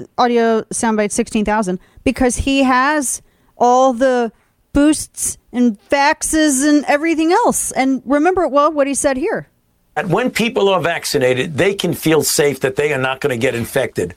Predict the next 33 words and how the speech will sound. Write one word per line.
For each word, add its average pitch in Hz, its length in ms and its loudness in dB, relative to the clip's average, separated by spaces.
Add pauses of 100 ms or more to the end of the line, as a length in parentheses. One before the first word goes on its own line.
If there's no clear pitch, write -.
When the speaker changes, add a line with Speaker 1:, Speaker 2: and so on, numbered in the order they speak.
(120)
Speaker 2:
This - 220 2
virus - 280 -4
Speaker 1:
What? 285 380 2
But 269 300 -2
wait, 247 340 2
dude, 247 300 0
you 226 180 0
had 247 320 0
all 262 100 4
your 214 140 0
stuff 190 320 -2
and 214 100 0
you 254 80 2
got 302 200 0
infected. 302 640 -2 (3000)
What? 262 400 0 (420)
But 339 160 -2
he 349 200 0
had 403 360 2 (1700)
how 277 140 0
many? 415 360 -4 (140)
Now 311 260 2
there, 349 280 0
how 254 160 -2
many 480 220 -2
shots 359 280 -2
do 330 80 -4
they 311 120 0
say 294 200 0
here 214 160 4
you 262 120 0
gotta 285 160 0
get? 285 260 -2